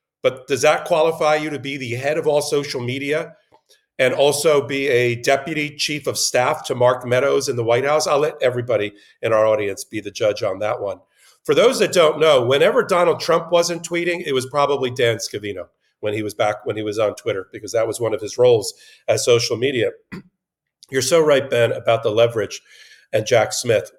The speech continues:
Everybody that follows Legal A F, and we have to be, you know, we're always respectful of the fact there's a whole group of people that are, have been with us from the beginning, but then there's new people that may be just joining us today for the first time. And while we always say Legal A F is sort of cumulative,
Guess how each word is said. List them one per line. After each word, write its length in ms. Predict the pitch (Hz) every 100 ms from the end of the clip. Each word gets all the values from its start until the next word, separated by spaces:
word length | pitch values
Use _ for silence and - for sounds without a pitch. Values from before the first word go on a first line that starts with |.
| _ _ -
Everybody 440 | 170 240 185 160
that 340 | 135 123 123
follows 400 | - 139 139 117
Legal 320 | 120 120 117 110
A 140 | 107
F, 180 | 98 98
and 100 | 120
we 80 | 139
have 140 | 202
to 80 | -
be, 140 | 151 147
you 140 | 180
know, 100 | 143
we're 140 | 143
always 240 | 160 160 143
respectful 500 | 120 127 120 127 113
of 60 |
the 60 | 107
fact 260 | 120 110 -
there's 220 | 107 - - -
a 100 | -
whole 280 | 123 170 185
group 200 | 160 135
of 140 | 113 -
people 340 | 120 120 98
that 140 | 104 107
are, 120 | 107
have 200 | 117 110
been 120 | 135
with 120 | 131 120
us 100 | 110
from 160 | 113
the 60 | 101
beginning, 420 | 107 120 120 98 - - -
but 100 | 269
then 80 |
there's 180 | 277 208
new 100 | 196
people 300 | 233 175 139
that 120 | 123
may 140 | 127 143
be 100 | 135
just 220 | 120 120
joining 320 | 135 123 113
us 100 | 110
today 240 | - 110 107
for 120 | 110
the 80 | 101
first 320 | 113 101 -
time. 220 | 131 92 - - _ -
And 100 | 131
while 200 | 139 139
we 120 | 143
always 300 | 175 190 156
say 160 | 165
Legal 340 | 135 143 139 135
A 100 | 127
F 200 | 123 120
is 100 | 113
sort 140 | 127
of 100 | 107
cumulative, 720 | - 202 185 110 95 101 110